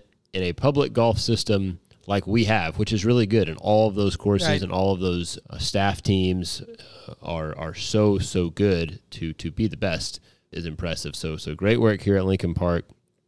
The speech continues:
Speaker 1: You know, one other thing that I wanna get to, I know that during your time at the O G A, since you were so tournament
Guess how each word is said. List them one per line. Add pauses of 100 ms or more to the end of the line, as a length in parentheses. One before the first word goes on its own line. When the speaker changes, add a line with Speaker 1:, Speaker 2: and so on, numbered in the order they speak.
(360)
Speaker 1:
You
know,
one
other
thing
that
I
wanna
get
to,
I
know
that
during
your
time
at
the
O
G
A,
since
you
were
so
tournament